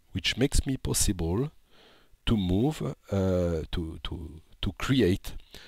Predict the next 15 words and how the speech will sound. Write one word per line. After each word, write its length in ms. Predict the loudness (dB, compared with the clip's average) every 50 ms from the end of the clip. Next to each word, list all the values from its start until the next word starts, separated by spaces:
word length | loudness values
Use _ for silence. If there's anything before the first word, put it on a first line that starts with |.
| -20 _ -10
the 220 | -4 2 4 4 6
rotation. 460 | 4 4 2 2 0 0 0 0 -2 -6 -20 -20 -20 -20 -20 _ _ _ -20 -20 -20 -20 -20 -20 -20 _ _ _ -10
So, 200 | -6 -6 -6 -4 -2
well, 360 | 0 2 4 4 4 2 0 -4 _ -6
uh, 220 | -4 -2 -2 -4 -6 -10 -16 -20 -18
first 380 | -6 0 2 2 2 2 0 0
I 60 | 0
have 200 | -2 -2 -4 -6
to, 180 | -8 -10 -10 -12 -16 -20 -20 -20 -20 _ _ _ _ _ _ _ _ _ _ _ _ _ _ _ -20 -20 -18 -12 -8
to 120 | -4 -2 0
explain 540 | 2 2 2 4 6 6 6 6 4 2
wha-, 220 | 0 0 0 -2 -2
what 300 | -2 -2 -4 -4 -4 -4
means 320 | -2 -2 -2 0 0 0
the, 320 | 2 2 2 2 0 -2